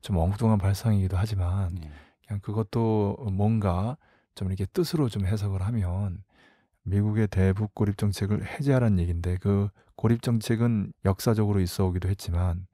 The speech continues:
Speaker 1: 예, 북의 극궤도 위성, 특히 그 제삼 차 핵시험에 이은 고립 정책 아니에요?
Speaker 2: 음.
Speaker 1: 아, 그것을 해제하는 얘기를 미국 정부 내에서 직접적으로 하기 어려우니까
Speaker 2: 예.
Speaker 1: 민간인들 불러서 조언을 듣는 척하면서,
Speaker 2: 어.
Speaker 1: 어,
Speaker 2: 예.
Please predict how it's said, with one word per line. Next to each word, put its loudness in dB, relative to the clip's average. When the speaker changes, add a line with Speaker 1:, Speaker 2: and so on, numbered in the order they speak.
Speaker 1:
예, 0
북의 0
극궤도 0
위성, 2
특히 -6
그 0
제삼 -2
차 -6
핵시험에 -2
이은 2
고립 0
정책 -2
아니에요? 0
Speaker 2:
음. -20
Speaker 1:
아, -4
그것을 0
해제하는 0
얘기를 2
미국 0
정부 2
내에서 2
직접적으로 -2
하기 0
어려우니까 2
Speaker 2:
예. -6
Speaker 1:
민간인들 4
불러서 2
조언을 2
듣는 2
척하면서, 0
Speaker 2:
어. -8
Speaker 1:
어, -2
Speaker 2:
예. -12